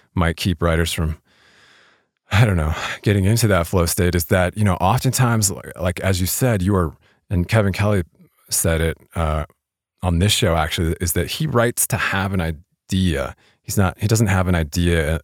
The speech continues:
you know, and then magically just writes it down. He's actually, you know, so often I think the words, um, that, uh, or the, or the, sorry, the piece that you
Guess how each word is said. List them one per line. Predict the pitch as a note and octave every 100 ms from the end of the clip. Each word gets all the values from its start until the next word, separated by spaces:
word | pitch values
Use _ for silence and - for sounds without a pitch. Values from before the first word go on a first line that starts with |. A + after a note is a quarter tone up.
| -
you | E2+
know, | D#2 D2
and | D2
then | D2+ D2+ C#2 _ -
magically | E2 D2+ D#2
just | D2 D#2
writes | E2+ D#2
it | -
down. | - D2+
He's | D#2 E2+
actually, | F#2+ - F2+ D#2 _ _ _
you | -
know, | C#2+ D2 _
so | - G#2+
often | F#2+ E2+ - F#2+
I |
think | D#2+ F#2 -
the |
words, | D2+ E2+ F2+ F2+ E2 - _ _ _ _ _ _
um, | - D#2+ D#2 D2 C#2+ F#2+ _ _ _ _ _ - - _ G2
that, | F2+ D#2 D#2 -
uh, | - D#2+ D#2
or | F#2+
the, | G2+ -
or | G#2+
the, | G2+ -
sorry, | - F2
the | D#2 E2+ - -
piece | G3+ G3+
that | - G#2+
you | F#2+ G2 F#2